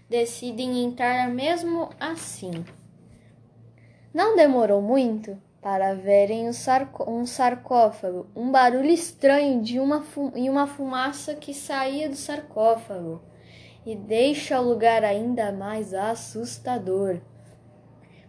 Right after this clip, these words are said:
Quando eles menos esperavam, o sarcófago se abre e uma múmia sai correndo atrás deles.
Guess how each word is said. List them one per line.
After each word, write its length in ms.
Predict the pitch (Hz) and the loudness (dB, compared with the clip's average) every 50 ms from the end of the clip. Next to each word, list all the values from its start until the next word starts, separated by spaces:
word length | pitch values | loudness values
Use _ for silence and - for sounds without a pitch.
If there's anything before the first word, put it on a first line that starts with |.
| - - - - - _ - | -20 -20 -20 -20 -20 _ -6
Quando 280 | - - 330 370 381 | 0 2 2 4 6
eles 380 | 381 330 294 269 262 262 247 240 | 6 6 6 6 4 0 -2 -2
menos 420 | 262 269 339 370 381 370 330 269 | 0 0 0 0 0 -2 -2 -2
esperavam, 880 | 254 254 247 - - - 202 208 220 233 247 240 220 202 202 196 196 196 - - _ - - - - | -4 -6 -6 -8 -8 -8 -4 0 2 4 4 4 2 0 -4 -8 -8 -10 -16 -20 _ -20 -20 -14 -10
o 120 | 233 247 | -10 -8
sarcófago 920 | 240 - 262 247 254 254 254 - 254 247 254 254 247 277 262 254 254 262 | -6 -2 0 0 0 0 0 2 2 4 2 2 0 -4 -4 -2 -2 -4
se 320 | 254 - - - 262 247 | -4 -6 -10 -6 -4 0
abre 540 | 233 226 233 247 254 262 254 269 285 269 - - | 0 2 2 2 2 0 0 -2 -4 -4 -4 -6
e 240 | 254 254 254 254 | -6 -6 -4 -4
uma 240 | 254 262 269 269 262 | -4 -4 -4 -4 -2
múmia 460 | 247 240 233 240 269 277 311 339 359 | -2 -2 -2 0 2 4 4 4 4
sai 480 | 349 - - - - 311 330 349 370 339 | 4 0 -4 -2 0 2 4 4 4 2
correndo 560 | 339 - - 359 359 349 302 320 339 359 370 | 0 -2 2 4 4 4 4 4 2 2 2
atrás 440 | 381 370 370 370 370 381 392 381 370 302 | 0 0 -2 0 0 0 0 0 -2 0
deles. 500 | 262 302 320 349 392 381 311 247 214 | 0 2 2 2 2 2 0 0 -2